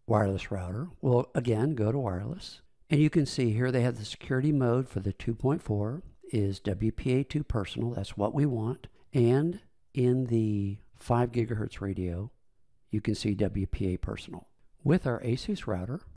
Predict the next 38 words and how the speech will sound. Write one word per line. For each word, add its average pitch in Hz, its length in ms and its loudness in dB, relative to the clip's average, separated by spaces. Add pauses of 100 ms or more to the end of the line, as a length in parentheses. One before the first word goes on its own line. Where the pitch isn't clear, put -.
(120)
down 117 260 2
here 131 320 2
in 123 120 2
our 101 120 2
wireless 107 500 0
tab, 113 460 0 (520)
we 113 140 4
come 113 200 2
over 107 180 2
here 117 200 4
to 113 160 0
authentication 120 720 0
method. 117 360 -2 (140)
Notice 139 340 -2
they 208 100 -2
use 202 260 0 (100)
all 165 300 2
different 147 400 -2
kinds 127 360 0
of 120 160 -2
terms. 92 460 0
That's - 320 -6
what's 151 160 -4
frustrating 110 600 -2
about 104 280 -6
different - 300 -10
brands. 101 480 -8 (380)
But - 260 -2 (120)
if 165 140 0
you 220 100 2
look, 165 340 2 (100)
you'll 127 180 -2
find 107 380 -2
W 120 280 -2
P 139 280 -2
A 143 40 -2
two 101 420 -6
personal. - 440 -6